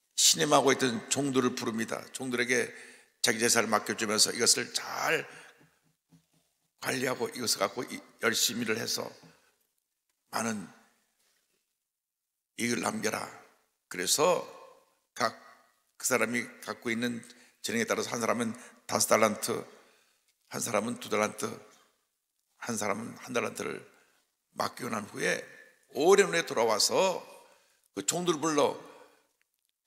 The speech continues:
결산을 했습니다. 그런데 다섯 달란트, 두 달란트 받은 사람은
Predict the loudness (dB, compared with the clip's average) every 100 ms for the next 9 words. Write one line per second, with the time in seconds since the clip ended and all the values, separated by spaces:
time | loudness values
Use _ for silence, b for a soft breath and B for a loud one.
0 | _ _ _ -2 4 8 8 6 2 2
1 | 0 -8 -10 -18 _ _ _ _ _ _
2 | _ _ -4 4 6 6 4 -6 -14 -18
3 | -20 -20 _ _ _ -20 _ _ 0 2
4 | 8 8 8 6 2 -2 4 6 6 4
5 | 2 2 4 2 2 0